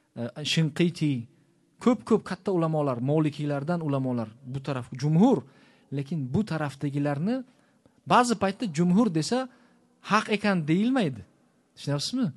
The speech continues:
Ha, ko'pchilik degani, masalan, haq bular deyilmaydi. Ko'pchilik bilan islom dini unaqa emas. Ko'pchilik qaysi tomonda bo'lsa, ular haq deyilmaydi.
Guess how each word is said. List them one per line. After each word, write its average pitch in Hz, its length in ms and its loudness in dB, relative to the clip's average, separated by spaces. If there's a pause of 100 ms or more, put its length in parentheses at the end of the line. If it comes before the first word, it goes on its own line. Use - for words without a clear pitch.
(840)
Ha, 147 100 4 (100)
ko'pchilik 156 480 -2
degani, 156 320 -2
masalan, 147 240 -6
haq 202 320 -4
bular 139 240 -2 (120)
deyilmaydi. 156 460 0
Ko'pchilik 190 560 2
bilan 220 200 -2
islom 202 420 -4
dini 175 160 -2
unaqa 170 240 -4
emas. 190 200 -2 (560)
Ko'pchilik 190 380 0
qaysi 180 300 -4
tomonda 180 340 -2
bo'lsa, 175 180 -4
ular 165 160 0
haq 156 300 -6
deyilmaydi. 156 460 0